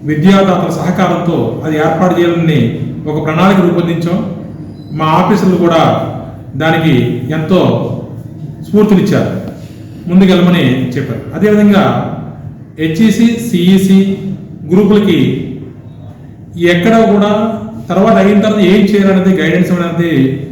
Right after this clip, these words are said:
ఉండదు సాధారణంగా. కానీ ఈ మా కాలేజీలో రేపు ఆగస్టు ఫస్ట్ నుంచి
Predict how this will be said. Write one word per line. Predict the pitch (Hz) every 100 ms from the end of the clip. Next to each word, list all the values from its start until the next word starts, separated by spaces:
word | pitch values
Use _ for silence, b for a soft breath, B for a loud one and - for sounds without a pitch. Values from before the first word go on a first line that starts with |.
| -
ఉండదు | 151 160 139
సాధారణంగా. | 135 139 127 101 - - - - - - 131
కానీ | 147 175 214 190 - - - - 147
ఈ | 151 180
మా | 160
కాలేజీలో | 175 196 196 208 196 202 190 175
రేపు | 170
ఆగస్టు | 170 185 180 -
ఫస్ట్ | 165 160
నుంచి | 170 175 135 113 -